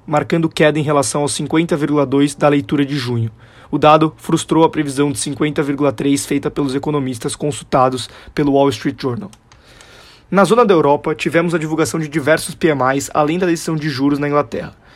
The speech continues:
Sobre os dados de atividade, observamos na Alemanha o P M I industrial caindo a quarenta e nove vírgula oito em julho e o P M I de serviços caindo a quarenta e nove vírgula sete, ambos indicando, assim,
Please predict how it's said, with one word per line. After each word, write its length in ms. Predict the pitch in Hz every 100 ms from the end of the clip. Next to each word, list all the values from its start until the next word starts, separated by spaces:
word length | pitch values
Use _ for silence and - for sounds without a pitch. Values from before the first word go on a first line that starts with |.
| - - -
Sobre 280 | - 214 226
os 40 |
dados 220 | 190 180 151
de 60 |
atividade, 580 | 151 139 127 143 123 107 - -
observamos 580 | 160 151 202 156 170 165
na 100 | 170
Alemanha 460 | 190 170 143 147 151
o 40 |
P 160 | 113 175
M 120 | 160
I 120 | 156
industrial 580 | 160 156 - 143 135 139
caindo 340 | 139 139 139
a 40 | 139
quarenta 340 | 143 147 180
e 40 | 160
nove 200 | 151 143
vírgula 320 | 147 143 143
oito 340 | 135 143 143
em 80 | 135
julho 380 | 107 120 135 143 - - _ -
e 120 | 156
o 40 | 165
P 140 | 196
M 140 | 180 160
I 120 | 160
de 60 |
serviços 440 | - 147 143 - -
caindo 280 | 151 143 143
a 40 |
quarenta 360 | 147 143 156 165
e 40 |
nove 200 | 143 139
vírgula 300 | 143 143 156
sete, 460 | - - - - -
ambos 300 | 170 175 170
indicando, 420 | 170 165 160 147
assim, 380 | 151 - 156